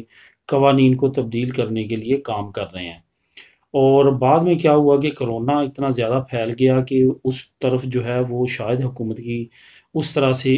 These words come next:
उनकी एक्टिविटी नहीं रही, उस तरह से उन्होंने काम नहीं किया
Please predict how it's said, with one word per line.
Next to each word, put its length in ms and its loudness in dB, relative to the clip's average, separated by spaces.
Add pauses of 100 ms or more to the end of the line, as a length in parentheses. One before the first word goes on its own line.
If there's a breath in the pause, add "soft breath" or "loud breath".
(120)
उनकी 360 0
एक्टिविटी 500 -4
नहीं 160 0
रही, 220 4
उस 200 0
तरह 160 -2
से 140 -6
उन्होंने 280 -2
काम 280 -4
नहीं 140 2
किया 360 -2